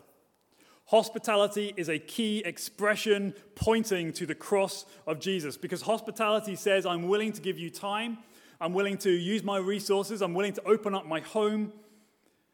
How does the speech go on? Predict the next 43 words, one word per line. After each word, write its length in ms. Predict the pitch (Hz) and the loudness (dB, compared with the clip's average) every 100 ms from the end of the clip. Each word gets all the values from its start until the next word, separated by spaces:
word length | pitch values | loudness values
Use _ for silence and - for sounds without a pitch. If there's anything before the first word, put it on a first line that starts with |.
| - | -8
I'm 120 | 180 | 0
willing 180 | 214 208 | 0 0
to 100 | 180 | -2
share 320 | - 233 226 | 0 2 2
my 200 | 208 208 | 2 2
life 320 | 190 196 180 | 2 0 -2
with 160 | 175 147 | -4 -2
you, 240 | 180 127 - - | -4 -4 -8 -8
and 320 | 165 165 165 | -6 -6 -10
some 160 | - 175 | -12 -6
of 80 | 170 | -4
my 100 | 156 | -2
food 280 | 180 170 | 2 2
as 100 | 147 | 2
well." 260 | 156 143 98 - - _ _ _ _ _ _ _ _ _ _ _ _ _ _ _ _ _ _ - | -2 -2 -4 -12 -20 _ _ _ _ _ _ _ _ _ _ _ _ _ _ _ _ _ _ -6
And 120 | 170 | -2
hospitality, 640 | 214 214 214 208 202 208 | -2 -2 0 2 2 2
uh, 160 | 180 190 | 0 -2
uh, 320 | 180 185 185 | -10 -10 -10
hopefully 360 | 151 226 - 180 | 0 0 2 -2
you 100 | 170 | 0
know 140 | 180 | 0
this, 140 | 170 156 | 0 -2
doesn't 200 | 196 208 | -4 -2
have 220 | 196 202 | -4 -4
to 60 | 165 | -8
be 60 | |
fancy. 460 | 165 196 202 202 202 | -4 -4 -2 0 0
You 140 | 190 | 0
don't 100 | 180 | -4
have 120 | 180 - | -4 -2
to 40 | |
have 100 | 170 | -4
a 60 | 160 | 0
certain 220 | 190 156 | 0 0
type 160 | 165 | -2
of 100 | 147 | -2
house 340 | 175 185 170 165 | -2 -2 -2 -4
or 60 | |
a 60 | 151 | -4
certain 220 | 190 143 | -2 -2
type 160 | 175 | -2
of, 120 | 151 | -2